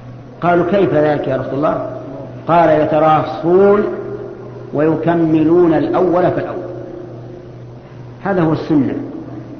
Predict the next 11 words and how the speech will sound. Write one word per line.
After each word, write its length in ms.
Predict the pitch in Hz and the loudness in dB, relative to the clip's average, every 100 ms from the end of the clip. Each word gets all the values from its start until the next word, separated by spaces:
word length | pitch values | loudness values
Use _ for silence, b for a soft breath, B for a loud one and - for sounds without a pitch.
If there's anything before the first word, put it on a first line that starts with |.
| - - - - - - - - | -16 -16 -16 -18 -20 -20 -18 -4
لكن 400 | 165 190 190 170 | 2 2 2 2
نجد 280 | 180 170 151 | 2 2 0
في 100 | 143 | 0
المسجد 340 | 147 165 165 | 0 0 0
الحرام 520 | 143 143 147 143 139 135 - - - - | -2 -2 0 2 2 -2 -6 -12 -12 -4
وفي 180 | 156 208 | 0 2
المسجد 340 | 214 208 180 | 2 0 2
النبوي 540 | 170 170 160 156 156 - - - - - - - - - - - - | 4 4 4 2 2 -2 -6 -10 -12 -12 -14 -16 -16 -16 -16 -16 -6
لا 260 | 151 208 220 | 0 4 6
يهتم 220 | 202 - | 4 2
الناس 420 | 196 196 185 147 | 2 2 2 0